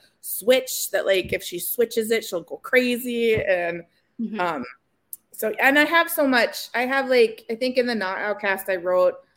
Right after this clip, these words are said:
Speaker 1: a character who has, um, um, I never said it, but in the, in the book, it's, uh, she's got, like, A D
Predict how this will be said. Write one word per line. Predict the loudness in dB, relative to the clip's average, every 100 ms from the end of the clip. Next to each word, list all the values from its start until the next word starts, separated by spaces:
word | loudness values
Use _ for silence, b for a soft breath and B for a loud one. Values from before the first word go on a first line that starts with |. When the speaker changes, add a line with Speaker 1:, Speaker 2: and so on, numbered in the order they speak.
| b -14
Speaker 1:
a | -6
character | -2 -2 -2 -4
who | 0
has, | 2 2 0 -8
um, | -6 -4 -6 -10 -16 _ -12
um, | -10 -10 -14 -16 _ b b b
I | 6
never | 8 8 6
said | 4 4 4
it, | 2 2
but | 0
in | 0
the, | -2 -8 -6
in | -4
the | -2
book, | 0 2 2 -4
it's, | -6 -6 -8 -8 -10 _ _
uh, | -6 -6 -6
she's | -8 -6
got, | -2
like, | -2 -2
A | -4
D | -6 -12